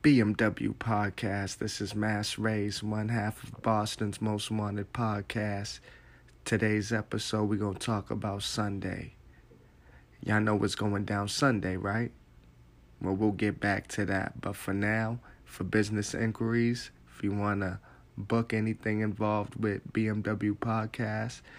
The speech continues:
definitely hit up the Gmail, B M W podcast six one seven at gmail dot com.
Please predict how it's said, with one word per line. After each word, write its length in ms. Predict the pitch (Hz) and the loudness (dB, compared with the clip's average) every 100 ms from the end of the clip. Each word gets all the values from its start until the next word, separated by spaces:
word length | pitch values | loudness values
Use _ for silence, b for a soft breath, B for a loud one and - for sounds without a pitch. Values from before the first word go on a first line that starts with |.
| B - | B -6
definitely 640 | - 110 - 104 104 104 104 | 0 0 0 -2 0 0 0
hit 220 | 117 101 | 2 0
up 180 | 104 - | -2 -2
the 140 | - | -4
Gmail, 680 | - 117 113 110 117 113 117 | 0 2 4 2 0 0 0
B 160 | 104 | 0
M 140 | 98 95 | 0 -2
W 340 | 104 98 104 | -2 -2 -4
podcast 580 | - 107 98 - 101 101 | -2 -2 -2 -2 -4 -2
six 280 | - 98 - | -4 -4 -4
one 120 | 98 | -6
seven 440 | 104 107 101 104 101 | -4 -4 -2 -2 -2
at 140 | 98 | -4
gmail 480 | - 104 107 104 95 | -2 -2 0 -4 -4
dot 260 | 101 - | -4 -6
com. 560 | - 107 110 113 113 | -4 -2 0 0 -2